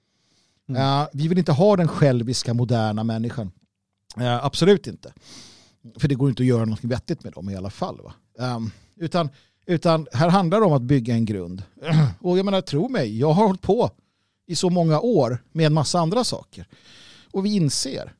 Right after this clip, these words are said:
Speaker 2: att det inte fungerar. Om inte, låt oss då säga så här, mina vänner. Vi kan, vi kan lova. Sverigedemokraterna, tjugo tjugotvå,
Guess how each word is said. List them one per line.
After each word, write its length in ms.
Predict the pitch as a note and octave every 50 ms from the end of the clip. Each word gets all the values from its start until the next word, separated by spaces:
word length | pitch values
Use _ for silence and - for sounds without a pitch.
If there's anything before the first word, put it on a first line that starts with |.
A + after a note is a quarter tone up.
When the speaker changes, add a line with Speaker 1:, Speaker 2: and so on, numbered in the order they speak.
| _
Speaker 2:
att 120 | - D3 -
det 60 | D#3
inte 160 | C3 - A2+
fungerar. 540 | - C3 B2 A2+ A#2 G#2 D#2 C#2+ D2 F#2+ - _ _ _ _
Om 220 | - G#3 A#3+ A#3+
inte, 300 | A#3+ G3 - - F3 D#3+ - - _ _ _ _ _ _ _ _ _ _ _ _
låt 200 | - G3 A#3 A3+
oss 100 | - -
då 160 | - G#3+ G3
säga 240 | D#3+ - G#3+ G3+ F#3
så 80 | D#3 G3
här, 260 | F3 - F#3+ C3+ G2
mina 180 | G2 G#2 G2+ G2
vänner. 320 | F#2+ D2+ D2 D#2 - - _ _
Vi 100 | _ E3+
kan, 140 | D3 F#3+ G3 -
vi 120 | E3+ F3
kan 160 | D#3+ F#3 F3 E3+
lova. 420 | F3+ E3+ C#3+ C3+ D3 D3+ A2 F2 - _ _ _ _ _ _ _ _
Sverigedemokraterna, 1000 | - - - - - - A#3 G#3+ G3 G3 F#3 - A3 G#3+ - - F#3 C#3 A2 G2
tjugo 340 | - - G#3 G3 F3 F#3 F3
tjugotvå, 420 | - F3+ - - G3+ F3 B2+ G2